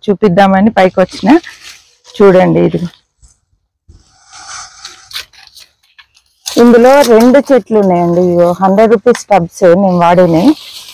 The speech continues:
ఇక్కడ ఒక టబ్ ఉంది, ఇక్కడ ఒకటి ఉంది. ఇదేమో కొంచెం లేటుగా వస్తది కాత, ఇదేమో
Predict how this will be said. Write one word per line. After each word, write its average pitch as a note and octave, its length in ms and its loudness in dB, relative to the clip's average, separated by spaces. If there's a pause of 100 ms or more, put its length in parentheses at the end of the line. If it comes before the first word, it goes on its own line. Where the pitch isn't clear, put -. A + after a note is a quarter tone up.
(300)
ఇక్కడ G#3+ 260 0
ఒక G#3 180 0
టబ్ F#3+ 260 0
ఉంది, B3 240 2
ఇక్కడ G3+ 260 0
ఒకటి E3+ 260 -4
ఉంది. G#3 200 -2 (460)
ఇదేమో B3 460 4 (560)
కొంచెం B3 240 2 (100)
లేటుగా A#3+ 400 2
వస్తది G3+ 480 -4
కాత, G3 220 0 (720)
ఇదేమో A#3+ 360 2